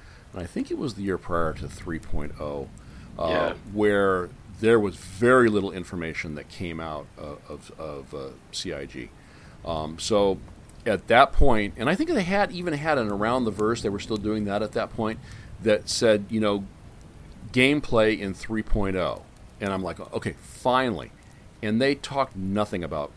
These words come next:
Speaker 1: actual gameplay mechanics. They ta-, they talked about everything but, it seemed like to me. And it was after that, I just, I pulled the lever and punched out, you know. And I just, I can't, I said, "I can't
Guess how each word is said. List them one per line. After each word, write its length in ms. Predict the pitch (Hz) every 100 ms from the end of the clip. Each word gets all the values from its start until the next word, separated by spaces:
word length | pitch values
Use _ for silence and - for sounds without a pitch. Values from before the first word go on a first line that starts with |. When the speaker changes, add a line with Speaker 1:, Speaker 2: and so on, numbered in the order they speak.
| -
Speaker 1:
actual 460 | 95 92 - 95 85
gameplay 460 | 90 87 82 85
mechanics. 520 | 73 - 73 60 -
They 140 | - 82 -
ta-, 200 | 110 - -
they 160 | 95
talked 260 | - 113 104
about 220 | 92 -
everything 400 | 120 123 117 95
but, 260 | 80 80 -
it 100 | -
seemed 240 | 85 71
like 160 | 69 -
to 80 | 73
me. 140 | 64
And 80 | 87
it 400 | 85 - - -
was 120 | 104 -
after 360 | 120 131 123
that, 220 | 110 101
I 120 | 90 95
just, 200 | 92 -
I 160 | 98
pulled 220 | - 110
the 60 | 95
lever 220 | 90 82
and 80 | 73
punched 300 | - - -
out, 180 | 62 - -
you 100 | 98
know. 220 | 80 76 78 - - - - -
And 300 | 107 95 87
I 140 | 76 98
just, 200 | 95 -
I 200 | 92 95
can't, 420 | - 120 107 95 104
I 80 |
said, 160 | 90 107
"I 80 | 107
can't 400 | - 143 135